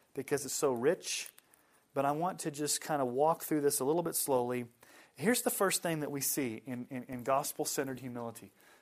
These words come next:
Number one, the gospel empowers our Christ-like humility.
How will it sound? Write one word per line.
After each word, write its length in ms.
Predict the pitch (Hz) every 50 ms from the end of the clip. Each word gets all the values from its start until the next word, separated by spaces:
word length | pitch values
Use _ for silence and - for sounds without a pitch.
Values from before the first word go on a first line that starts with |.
| _ _
Number 280 | 190 220 247 277 269
one, 260 | 208 170 156 151 151
the 100 | 135 139
gospel 680 | 131 127 143 170 180 220 240 226 - - - 220 190 -
empowers 1120 | 160 139 127 - - - - - 196 190 180 143 117 107 98 98 98 95 - - - - _ _ _ _ _ _ _ _ _ _ _ -
our 160 | 120 135 143
Christ-like 640 | - - - 165 139 131 131 - - 135 127 123 123
humility. 480 | - - 127 131 123 123 117 104 98